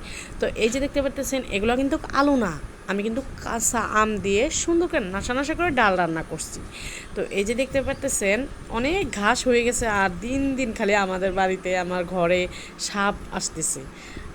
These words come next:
ভয়ও লাগে, কি বলবো। মাশাআল্লাহ, ওয়েদারটা অনেকই সুন্দর। তো এই যে দেখেন, আমার কিন্তু মাশাআল্লাহ অনেক সুন্দর কুমড়া গাছ হইছে। কুমড়া গাছ কিন্তু ডাস্টবিনের উপর দিয়েও তুলে দিছি। কুমড়া গাছ, পুঁই শাক গাছ দুইটা হইছে।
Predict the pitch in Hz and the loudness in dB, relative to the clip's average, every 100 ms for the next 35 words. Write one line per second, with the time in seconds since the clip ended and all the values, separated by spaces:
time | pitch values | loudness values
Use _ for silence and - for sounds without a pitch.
0 | - 190 208 214 226 214 202 202 196 202 | -6 2 6 6 6 4 4 0 -2 -2
1 | 190 196 185 185 190 - - - - - | 2 2 2 2 0 -2 -16 -18 -18 -10
2 | 185 185 196 185 196 190 180 180 180 180 | -6 -4 -2 2 4 4 2 -2 -2 -4
3 | - 202 208 208 208 208 196 185 190 220 | -2 -2 -4 -4 -4 -2 -2 2 4 4
4 | 254 - - 180 185 233 277 - - 185 | 2 -6 0 4 4 2 -4 -8 -4 -2
5 | 185 185 185 196 190 185 180 175 175 196 | -2 -2 -2 -4 -6 -4 -4 -6 -6 -6
6 | 214 196 185 185 185 196 233 - - 208 | -6 -4 -4 -4 -6 -4 -4 -2 -4 -2
7 | 190 175 185 180 175 170 175 180 185 175 | 0 0 -2 0 0 2 0 0 -4 -2
8 | 226 262 - - - - - 208 185 175 | 0 0 -4 -14 -16 -16 -6 -2 2 4
9 | 170 175 190 175 180 175 175 170 165 180 | 2 0 -4 -4 -2 0 0 0 -2 -2
10 | 185 185 185 165 170 170 175 170 170 180 | -2 -2 -4 -2 -2 0 0 0 -4 -6
11 | 185 175 170 156 170 175 - 175 175 180 | -4 0 0 2 0 0 -2 -4 -2 -2
12 | 175 - 170 170 170 170 160 170 175 175 | -4 -4 -2 -2 -2 -6 -2 0 0 -2
13 | 190 | -2